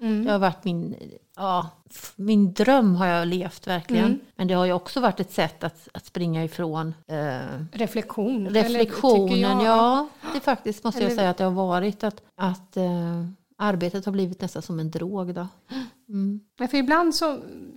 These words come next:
Speaker 1: jag har, mm, det här med mentor, det ska jag ta till mig. Och även det här, för då, då när man pratar med en mentor, inbillar jag mig att då reflekterar man. Det blir liksom tid för reflektion, man får sätta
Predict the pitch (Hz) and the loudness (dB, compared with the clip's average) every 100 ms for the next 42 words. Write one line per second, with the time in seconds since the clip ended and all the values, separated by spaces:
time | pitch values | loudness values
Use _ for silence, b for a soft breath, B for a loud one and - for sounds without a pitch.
0 | - 240 262 294 269 294 247 247 254 254 | -14 -4 -2 0 2 0 0 -8 -8 -2
1 | 302 349 - 269 277 285 302 320 240 - | -2 -2 -10 -8 -2 0 2 2 0 -2
2 | 311 302 269 294 - 254 190 220 214 190 | -4 -2 -2 -4 -2 -4 -4 -6 -4 -4
3 | 202 240 240 202 202 214 202 190 190 - | -4 0 0 0 -4 -4 -6 -8 -12 -10
4 | - 247 277 277 240 320 294 - 285 285 | -4 0 0 -2 0 2 2 2 4 4
5 | 269 262 302 269 208 - 330 320 311 311 | 2 0 0 0 -2 -2 0 0 2 2
6 | 285 226 202 202 208 - - - 208 233 | 0 -2 -6 -6 -10 -14 -14 -8 0 2
7 | 196 190 190 190 196 233 226 208 208 202 | 2 2 2 -2 -4 -4 -2 0 0 -4
8 | - 196 220 214 233 226 - 285 320 233 | -12 -6 -6 -4 -4 -4 -2 4 6 4
9 | 165 170 180 - 208 220 220 226 214 214 | 2 -4 -8 -6 -2 0 2 2 2 0
10 | 220 208 214 196 208 202 196 220 - - | -4 -2 -4 -2 -4 -4 -6 -10 -8 0
11 | 294 302 254 214 208 - 202 - | 4 4 4 2 -2 -4 -6 -6